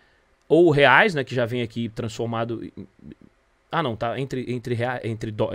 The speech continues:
entre mínimo e máximo, né? Eu tive cem inscritos, eu perdi, eu perdi cem inscritos nos últimos trinta dias. Eu perdi, tá aqui, ó. Eu perdi cem inscritos nos últimos trinta dias. Pessoas que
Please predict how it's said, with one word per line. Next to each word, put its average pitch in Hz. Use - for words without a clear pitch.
entre 113
mínimo 165
e 131
máximo, 123
né? 131
Eu 135
tive 202
cem -
inscritos, -
eu 127
perdi, 151
eu 135
perdi 139
cem -
inscritos 165
nos 131
últimos 139
trinta 147
dias. 87
Eu -
perdi, 90
tá 117
aqui, -
ó. -
Eu 92
perdi 113
cem 196
inscritos -
nos 170
últimos 165
trinta 160
dias. 131
Pessoas 233
que 254